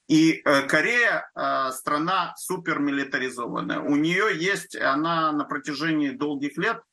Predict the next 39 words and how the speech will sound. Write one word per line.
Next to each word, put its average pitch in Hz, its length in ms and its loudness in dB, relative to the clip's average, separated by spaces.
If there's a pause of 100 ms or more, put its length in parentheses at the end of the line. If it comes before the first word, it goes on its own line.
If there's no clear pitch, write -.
(160)
полагалась 147 600 0
на 143 120 0
собственные, 139 680 0
в 120 80 -2
основном 143 460 2
на 123 100 -2
собственные 139 480 0
ресурсы, 220 600 0 (240)
произ-, 160 280 4
готовилась 156 560 0
к - 80 -10
войне 185 540 -4 (140)
и 165 100 2
произвела 165 760 2
огромное 170 460 -2
количество 156 500 -4
боеприпасов 139 760 -4
за 151 320 2
десятилетия. 123 880 -2 (160)
В - 100 -20
том 240 260 6
числе 202 500 2
и - 40 0
в - 100 -12
первую 185 380 -2
очередь 208 480 -2
вот 165 200 -4
этих 196 260 -2
советских, 165 560 -2
так 143 240 -2
называемых 156 540 0
советских 151 500 -4
калибров. 123 460 -2
Более 247 260 2
того, 202 240 0
у 170 60 2
них 202 240 -2
производство 175 580 0
существует. 160 800 -4